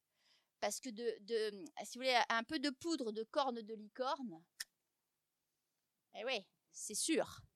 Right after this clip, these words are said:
Ça parle. Et, et alors, ce qui est assez amusant, c'est qu'assez vite, ils savaient que c'était pas une licorne. Et dans les inventaires,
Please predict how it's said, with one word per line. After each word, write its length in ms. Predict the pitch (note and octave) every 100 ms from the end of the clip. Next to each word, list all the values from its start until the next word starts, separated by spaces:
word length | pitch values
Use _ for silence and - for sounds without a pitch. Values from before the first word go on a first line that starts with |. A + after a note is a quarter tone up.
| _ _ _ _ _ -
Ça 160 | -
parle. 380 | G#3 C4+ E3+ D#3+ - - - - - -
Et, 640 | C4 C4+ B3+ B3 A#3+ A#3 -
et 40 |
alors, 160 | C#4 D#4+
ce 80 | -
qui 60 |
est 100 | F4+
assez 160 | F#4+ F#4+
amusant, 280 | E4 D4 G4+
c'est 140 | E4
qu'assez 340 | E4 E4 D#4+ C#4+
vite, 380 | F4 G4 - - _ _ _ -
ils 80 |
savaient 280 | G#3 C4+ C#4
que 40 | C#4+
c'était 160 | B3
pas 100 | G#3+
une 80 | G#3
licorne. 560 | A3+ C#4 D4+ C#4 D#3+ - _ _ _ - - - _ -
Et 100 | C4
dans 120 | D#4+
les 180 | F#4+ F#4+
inventaires, 580 | F4 D#4+ D4+ F4 F#4+